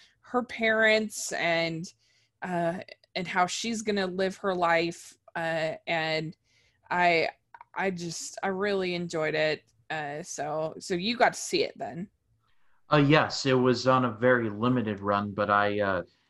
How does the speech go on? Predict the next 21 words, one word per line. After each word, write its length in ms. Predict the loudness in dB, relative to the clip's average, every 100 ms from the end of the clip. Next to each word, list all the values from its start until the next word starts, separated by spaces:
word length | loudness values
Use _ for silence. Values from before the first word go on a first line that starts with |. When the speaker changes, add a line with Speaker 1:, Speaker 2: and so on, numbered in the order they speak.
| _
Speaker 2:
I 100 | -4
found 220 | 0 0 0
a 100 | -4 -2
theater 280 | 0 0 -2
close 440 | -2 0 0 -2
enough 300 | -4 -4 -4
to 80 | -10
see 260 | -8 0 0
it. 100 | 2
It 100 | 2
actually 400 | 2 -2 -6 -4
came 140 | -2 0
to 60 |
my 160 | 2 4
local 340 | 4 4 2
theater, 480 | -10 -6 -6 -4 -6
which 340 | -4 -6 -4 -2
I 120 | -2
was 220 | -2 -6
very 300 | -4 -2 -2
grateful 500 | -2 -4 -4 -8 -18